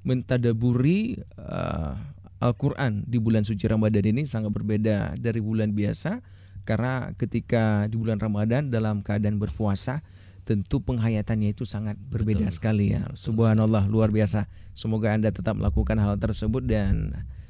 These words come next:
Speaker 1: kita termasuk dalam golongan orang-orang yang beruntung. Baik, Ustaz, kita break sejenak. Sebelum kita break, mungkin Anda perlu tahu, Syedalun, bahwa malaikat Jibril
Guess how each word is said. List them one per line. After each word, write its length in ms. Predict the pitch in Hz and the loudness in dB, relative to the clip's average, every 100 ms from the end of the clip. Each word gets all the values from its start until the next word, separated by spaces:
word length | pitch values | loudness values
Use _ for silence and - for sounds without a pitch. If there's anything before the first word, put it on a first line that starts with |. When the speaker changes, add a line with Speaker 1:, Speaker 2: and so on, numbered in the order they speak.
| - | -6
Speaker 1:
kita 640 | - 107 113 101 95 78 65 - - | -2 4 4 8 8 6 2 -6 -2
termasuk 380 | 110 95 113 110 | -2 0 4 6
dalam 340 | 101 98 92 | 8 4 4
golongan 400 | - 101 98 101 | 2 2 2 0
orang-orang 560 | 107 104 95 101 104 101 | 0 -2 -2 0 2 2
yang 140 | 107 101 | 2 2
beruntung. 480 | 110 127 123 117 - - - - - | 2 4 4 2 0 -10 -20 -20 2
Baik, 240 | 127 151 | 4 4
Ustaz, 240 | 135 151 143 | 4 2 2
kita 160 | 147 | 0
break 240 | 139 147 - | 0 -2 0
sejenak. 400 | 135 131 170 - - - - | 2 4 2 0 -12 -14 -4
Sebelum 320 | - 135 135 | 2 2 4
kita 300 | 135 139 135 | 4 6 6
break, 320 | 127 175 - | 6 4 2
mungkin 320 | 143 131 151 127 | -2 0 0 2
Anda 160 | 139 | 2
perlu 240 | 139 127 127 | 2 2 2
tahu, 240 | 113 117 | 2 0
Syedalun, 560 | - 117 110 123 240 262 - - - - | 0 2 4 4 0 -6 -18 -20 -6 2
bahwa 640 | 113 110 123 156 156 151 - - - - - 127 | 4 4 6 6 6 4 -2 -18 -20 -20 -6 2
malaikat 480 | 123 123 - 120 | 4 4 4 2
Jibril 720 | 123 123 123 117 113 170 277 | 6 6 8 8 8 6 4